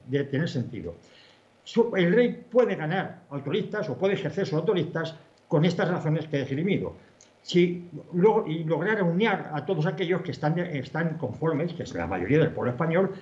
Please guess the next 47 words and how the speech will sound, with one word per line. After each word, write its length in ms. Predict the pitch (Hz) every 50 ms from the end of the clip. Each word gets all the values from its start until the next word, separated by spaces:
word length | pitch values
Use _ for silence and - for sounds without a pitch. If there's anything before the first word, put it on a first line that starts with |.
| - -
con 160 | - 131 110
la 80 | 104 104
unidad 300 | 98 95 120 151 160 151
de 120 | 135 107
la 140 | 101 101 95
nación 240 | 95 95 - 117 123
española, 720 | 120 - 180 170 175 175 170 175 185 180 - - - - _ _
con 240 | - 147 143 143
no 80 | 151 175
atentar 460 | 196 185 180 143 123 120 196 185 180 -
contra 240 | 135 113 - 123
el 60 | 113 110
Estado 200 | - - 139 135
español 400 | 127 - 170 165 165 175 175 190
y 60 | 175
con 240 | - 151 131 123 127
no 80 | 156 185
atentar 420 | 180 175 147 113 110 - 160 156
contra 220 | 151 120 110 123
la 100 | 110 101
Constitución. 640 | - 110 - - - - 107 - 190 170 107 92 - - - - - _
Si 140 | - 160
se 140 | - - 123
erigen 400 | 120 196 226 - - 107 104 - -
en 160 | - 151 151 151
cabeza 500 | - 123 135 185 202 - - - - - - - _ _ _
de, 260 | - 143 139 131 123
de, 300 | 123 - 123 120 113 110
de, 240 | 113 117 113 123 123 123
de 240 | 120 113 120 120
est-, 180 | 143 123 - -
de 120 | 143 139
esta 200 | 156 151 - 180
idea, 520 | 170 170 160 202 180 160 170 175 - - - - _ _ 151
el 180 | 139 113 104
rey 220 | 101 123 147 175 175
adquiere 400 | 135 120 117 - - - 160 151
autoristas, 520 | 139 117 - - 139 180 175 - 160 - -
pero 220 | - 123 113 127
ojo, 360 | 127 - 196 170 - - - -
también 220 | 127 117 131 143
al 140 | 160 151 151
contrario. 460 | 151 131 127 196 208 165 139 98 - - - - _ _ _ _ _
Si 180 | - - - 156
el 120 | 147 147
rey 380 | 143 180 214 190 - - - - - _ _ _ _
firma 360 | - - 226 196 - - -